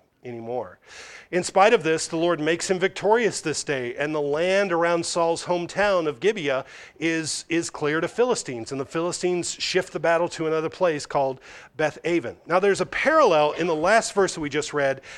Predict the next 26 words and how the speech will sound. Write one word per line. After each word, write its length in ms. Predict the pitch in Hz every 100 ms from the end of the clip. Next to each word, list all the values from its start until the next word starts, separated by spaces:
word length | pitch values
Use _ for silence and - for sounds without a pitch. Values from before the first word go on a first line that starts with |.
| -
and 160 | 160 160
the 40 |
next 220 | 160 175 -
verse 280 | 165 139
we're 80 | 143
gonna 220 | 131 175
read, 260 | 120 107 104 - _ _ _ _ _ - -
that 300 | 170 175 - - - -
Yahweh 420 | 135 202 214 190
saved 680 | - - - 262 285 269 175 -
Israel 400 | 170 139 151 139
that 280 | 139 131 117
day, 300 | 135 123 135
but 140 | 160
in 80 | 165
verse 160 | 190
twenty-four 500 | - 233 180 247 277
we 140 | 214 160
read 240 | 151 160
that 100 | 147
the 60 | 160
men 180 | 170 190
of 100 | 165
Israel 460 | 156 160 151 151 - - -
were 220 | 151 170
distressed 960 | 139 156 - - 208 226 214 - -